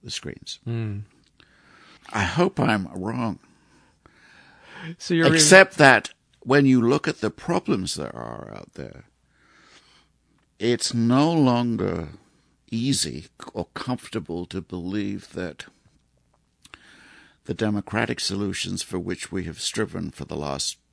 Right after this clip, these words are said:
Speaker 1: let's say, two hundred years are gonna work, can work. It's almost as if the, the dictated answers are the only ones that have a chance. We'll see.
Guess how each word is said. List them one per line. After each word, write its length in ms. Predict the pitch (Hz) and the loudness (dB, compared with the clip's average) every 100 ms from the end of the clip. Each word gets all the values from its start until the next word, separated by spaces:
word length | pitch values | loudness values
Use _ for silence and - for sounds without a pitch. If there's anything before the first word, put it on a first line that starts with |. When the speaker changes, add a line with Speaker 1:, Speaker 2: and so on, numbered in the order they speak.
| - | -10
Speaker 1:
let's 140 | 92 | -8
say, 160 | - - | -8 -10
two 240 | - 90 | -10 -10
hundred 300 | 78 69 58 | -8 -12 -14
years 420 | 58 50 50 - - _ _ _ _ _ _ _ | -14 -12 -12 -16 -18 _ _ _ _ _ _ _
are 100 | 98 | -6
gonna 240 | 98 95 85 | -4 -4 -4
work, 420 | 101 95 - - - - | -4 -6 -10 -18 -20 -14
can 300 | 90 98 92 | -6 -4 -4
work. 380 | 50 52 - - _ _ _ _ _ _ _ _ - - _ | -8 -14 -16 -20 _ _ _ _ _ _ _ _ -20 -20 _
It's 120 | - | -8
almost 400 | 107 131 135 - | -2 2 2 2
as 160 | 104 185 | -2 -4
if 180 | 101 - | -6 -10
the, 680 | - 85 90 82 73 78 - - 50 50 50 53 53 50 | -10 -6 -6 -6 -10 -12 -16 -20 -20 -20 -20 -20 -20 -20
the 200 | 69 95 | -12 -10
dictated 840 | 71 - - - 110 113 87 71 - | -10 -12 -8 -2 -2 -2 -10 -12 -12
answers 600 | 78 64 - - 57 - | -12 -10 -10 -10 -12 -14
are 80 | 110 | -18
the 180 | 78 76 | -20 -16
only 240 | 101 92 | -12 -12
ones 320 | 78 69 65 | -10 -10 -10
that 120 | - | -12
have 160 | 69 57 | -12 -14
a 40 | |
chance. 600 | 65 - 80 - - - - _ _ _ _ _ _ _ | -14 -14 -14 -14 -14 -14 -16 _ _ _ _ _ _ _
We'll 100 | - | -14
see. 300 | 90 - 71 | -12 -12 -14